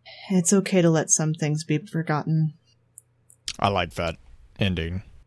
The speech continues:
Speaker 1: It's a total difference in character from her. That's out of character from what her normal stance is.
Speaker 2: Well, but I
Speaker 1: Is
Speaker 2: think that's, that's why I like it, is because I think,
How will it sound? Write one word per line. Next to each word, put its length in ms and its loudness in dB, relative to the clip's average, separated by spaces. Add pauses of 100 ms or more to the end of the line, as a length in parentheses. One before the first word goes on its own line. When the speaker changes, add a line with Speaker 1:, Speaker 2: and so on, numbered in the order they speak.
(240)
Speaker 1:
It's 300 2
a 60 2
total 360 4
difference 400 4
in 120 2
character 440 0
from 200 4
her. 320 4
That's 200 0
out 260 2
of 140 -2
character 360 4
from 220 2
what 120 2
her 140 4
normal 440 4
stance 420 0
is. 240 6
Speaker 2:
Well, 240 8
but 160 4
I 40 6
Speaker 1:
Is 100 4
Speaker 2:
think 200 2
that's, 380 2 (140)
that's 240 2
why 160 4
I 40 4
like 320 0
it, 100 -2
is 160 -2
because 380 0
I 100 -2
think, 460 -2